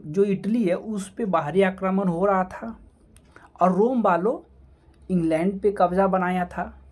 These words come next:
हम्म, इंग्लैंड को गुलाम बनाया हुआ था, और इंग-,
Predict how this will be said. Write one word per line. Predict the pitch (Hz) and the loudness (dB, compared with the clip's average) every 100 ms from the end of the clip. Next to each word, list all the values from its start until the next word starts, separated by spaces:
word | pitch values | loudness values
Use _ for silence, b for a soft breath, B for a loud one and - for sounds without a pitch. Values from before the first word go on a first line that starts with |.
| - - - | -20 -18 -10
हम्म, | 190 - - - - - - b b b b b - - - - - 190 | -10 -10 -18 -20 -20 -20 -20 b b b b b -20 -20 -20 -20 -6 2
इंग्लैंड | 196 196 214 220 | 4 4 2 -2
को | 220 | -2
गुलाम | 185 196 196 202 | 0 0 0 0
बनाया | 196 202 202 | -2 0 0
हुआ | 196 185 | 2 0
था, | 185 180 - - _ _ _ _ _ b b b b | -2 -8 -10 -20 _ _ _ _ _ b b b b
और | 185 202 | 2 2
इंग-, | 208 208 | -2 -4